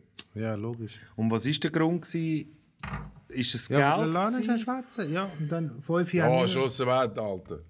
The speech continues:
Speaker 2: Ja.
Speaker 3: Das ist immer der Cash.
Speaker 2: Ja.
Speaker 3: Ich mache noch schnell eine Klammer auf. Ich habe mal vom, vom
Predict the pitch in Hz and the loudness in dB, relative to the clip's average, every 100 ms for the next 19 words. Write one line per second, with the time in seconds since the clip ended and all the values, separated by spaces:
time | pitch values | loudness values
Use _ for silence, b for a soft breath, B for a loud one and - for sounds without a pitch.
0 | _ - 104 101 101 92 - 98 104 92 | _ -8 -2 -2 -4 -8 -8 -8 -8 -10
1 | - 85 80 80 - - - 101 95 - | -10 -12 -12 -10 -12 -12 -6 -2 -2 -4
2 | - B B B B B B 107 104 104 | -12 B B B B B B -2 0 2
3 | 110 110 110 113 107 110 110 113 123 131 | 2 2 2 0 0 2 2 2 0 -2
4 | 117 120 120 113 107 117 110 107 104 107 | -2 -2 0 -2 0 0 0 -2 -4 -4
5 | 104 101 95 98 110 104 104 101 101 98 | -4 -4 -6 -2 2 2 0 -2 -4 -6
6 | 95 92 90 | -6 -6 -8